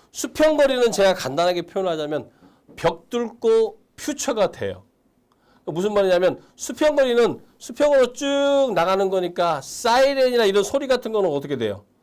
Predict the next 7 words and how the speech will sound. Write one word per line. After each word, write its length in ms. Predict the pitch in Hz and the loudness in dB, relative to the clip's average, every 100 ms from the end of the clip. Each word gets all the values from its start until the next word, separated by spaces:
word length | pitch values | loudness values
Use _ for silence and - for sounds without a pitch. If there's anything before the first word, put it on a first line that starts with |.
| _ _ _ _ _ _ - | _ _ _ _ _ _ -4
벽을 360 | - 233 233 | -2 0 -2
뚫고도 420 | 294 269 262 254 | -6 -6 -2 -2
저쪽으로 260 | 233 247 226 | -4 -6 -8
소리가 320 | - 262 240 | -6 -4 -4
들리죠. 540 | - 202 220 120 101 - _ _ _ | -4 -4 -4 -4 -8 -10 _ _ _
어, 120 | 160 | -6
그래서 340 | 202 214 208 | -4 0 0